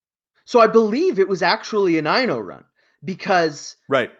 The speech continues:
Speaker 1: it was a Bucks timeout, and that was the bookend, right? He, he entered the game, then the timeout.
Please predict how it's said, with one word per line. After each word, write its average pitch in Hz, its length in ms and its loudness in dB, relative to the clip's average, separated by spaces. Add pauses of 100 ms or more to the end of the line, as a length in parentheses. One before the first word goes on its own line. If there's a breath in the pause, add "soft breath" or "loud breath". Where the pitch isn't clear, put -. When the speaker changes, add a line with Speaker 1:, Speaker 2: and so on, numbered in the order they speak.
(140)
Speaker 1:
it 196 80 6
was 208 160 2
a 185 60 2
Bucks 190 340 -2
timeout, 160 600 -6
and 147 140 -8
that 160 140 -2
was 160 160 -2
the 139 140 -4
bookend, 117 680 -8 (320)
right? 139 220 -2
He, 156 160 -12
he - 240 -10
entered 156 260 -6
the 147 60 -10
game, 135 260 -8
then 131 140 -8
the 123 80 -12
timeout. 143 420 -10